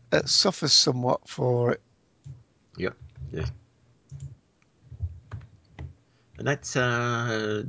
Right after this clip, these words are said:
Speaker 2: Jane Griffiths playing Jack, who I don't know if we're supposed to assume that she is the new, uh, head boffin at, uh,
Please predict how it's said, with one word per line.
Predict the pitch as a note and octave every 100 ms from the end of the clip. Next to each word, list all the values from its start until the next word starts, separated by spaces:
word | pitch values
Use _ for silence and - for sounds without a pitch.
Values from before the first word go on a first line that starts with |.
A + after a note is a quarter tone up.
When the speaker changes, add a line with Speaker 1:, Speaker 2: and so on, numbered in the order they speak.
| C3+
Speaker 2:
Jane | B2 C#3+ D#3
Griffiths | C3+ - - - -
playing | - - G2 F#2+ F2+
Jack, | E2+ G#2 A#2 G#2 - - - - _ _ _ _ _ _ _ _ _ _ _ _
who | - A2+ G#2+
I |
don't | A2 A#2+
know | A#2 A#2
if | G#2+
we're | G#2+
supposed | - - A2+
to | G#2
assume | G2 - A2 A2
that | G2+
she | - - F#2
is | F#2+ -
the | E2+ F#2
new, | F#2 F#2 F#2+ F#2+ F#2+
uh, | F#2 F2 E2+ D#2+ - _ _ _ _ _ _ _ _
head | - F2+
boffin | F#2 F#2 B2+ C3+ B2
at, | F#2+ - -
uh, | F#2+ F2+